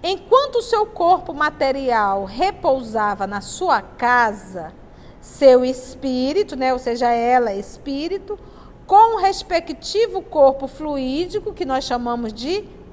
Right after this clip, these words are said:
perispírito, se dirigia à casa da senhora em questão. Pergunta: por que motivo?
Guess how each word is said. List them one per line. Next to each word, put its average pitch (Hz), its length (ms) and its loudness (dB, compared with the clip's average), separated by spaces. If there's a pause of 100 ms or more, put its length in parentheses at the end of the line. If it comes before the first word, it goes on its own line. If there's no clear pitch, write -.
(120)
perispírito, 262 1040 -4 (340)
se 480 440 6
dirigia 320 840 0 (120)
à 415 260 4 (220)
casa 381 500 0
da 269 160 4
senhora 247 540 -2
em 359 80 -10
questão. 302 680 -6 (920)
Pergunta: 320 720 -2 (240)
por 554 200 -2
que 392 180 -6
motivo? 277 680 -10